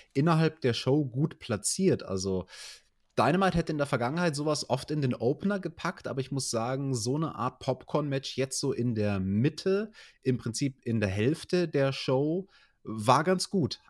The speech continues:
Also das hat für mich geholfen, ähm, den Flow der Show sozusagen beizubehalten. Und weil's ein bisschen so ein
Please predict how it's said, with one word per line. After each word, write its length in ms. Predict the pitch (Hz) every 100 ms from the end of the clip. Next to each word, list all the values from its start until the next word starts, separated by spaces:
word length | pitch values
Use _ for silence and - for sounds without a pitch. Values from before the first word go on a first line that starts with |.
| -
Also 160 | 107
das 160 | 107 127
hat 140 | 143
für 160 | - 131
mich 340 | 147 165 - _
geholfen, 840 | 127 101 123 165 - 156 151 156 - _ _ _ -
ähm, 760 | 113 117 113 113 113 113 113 -
den 120 | 113
Flow 340 | 104 - 117 151
der 160 | 131
Show 320 | 101 - 180 160
sozusagen 800 | 98 - 92 87 85 87 87 85
beizubehalten. 960 | 98 131 139 101 87 87 90 95 123 110
Und 320 | 104 101 87
weil's 200 | 120 131
ein 40 |
bisschen 220 | 156 - 185
so 120 |
ein 100 | 160